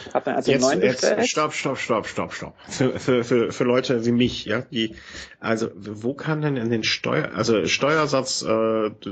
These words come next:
Speaker 2: das Ding, was Gabel und Lenker verbindet?
Speaker 1: Nee.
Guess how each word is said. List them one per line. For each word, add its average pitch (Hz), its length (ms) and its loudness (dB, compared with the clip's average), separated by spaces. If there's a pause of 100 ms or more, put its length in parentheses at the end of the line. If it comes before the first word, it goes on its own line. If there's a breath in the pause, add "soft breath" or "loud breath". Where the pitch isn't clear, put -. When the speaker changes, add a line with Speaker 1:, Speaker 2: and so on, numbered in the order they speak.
(100)
Speaker 2:
das 113 240 0
Ding, 123 220 2
was 107 180 0
Gabel 101 460 2
und 95 500 -6
Lenker 98 320 0
verbindet? 139 560 -2 (2750)
Speaker 1:
Nee. 131 320 0